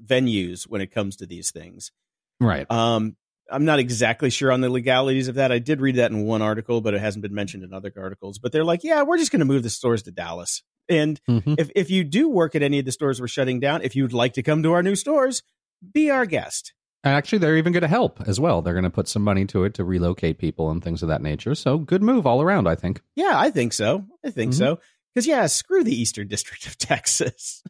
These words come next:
Speaker 2: The patent troll stuff is just ridiculous.
Speaker 1: Oh,
Speaker 2: I mean, it
Speaker 1: it's
Speaker 2: is ridiculous.
Speaker 1: It's infuriating.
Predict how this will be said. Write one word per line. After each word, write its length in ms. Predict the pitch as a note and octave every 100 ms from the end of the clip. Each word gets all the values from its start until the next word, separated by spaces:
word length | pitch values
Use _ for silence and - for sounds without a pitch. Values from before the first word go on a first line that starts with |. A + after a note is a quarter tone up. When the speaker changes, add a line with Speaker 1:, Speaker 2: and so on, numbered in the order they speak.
| -
Speaker 2:
The 100 | G#3
patent 320 | G#3 A#3+ D3+
troll 200 | A#2 A2
stuff 280 | F2+ G2+ E2+
is 80 | D#2+
just 220 | F2 -
ridiculous. 720 | D#2+ B1+ E2 - - - - -
Speaker 1:
Oh, 80 |
Speaker 2:
I 140 | E3+ B2+
mean, 100 | C3
it 60 |
Speaker 1:
it's 80 | C#3+
Speaker 2:
is 160 | A#2+ F2+
ridiculous. 1300 | G2 G#2+ G2+ G#2 - A2+ G#2+ - - - - D3 -
Speaker 1:
It's 80 | -
infuriating. 920 | C3+ - C3 C3 B2+ G#2 F#2 D#2+ F2+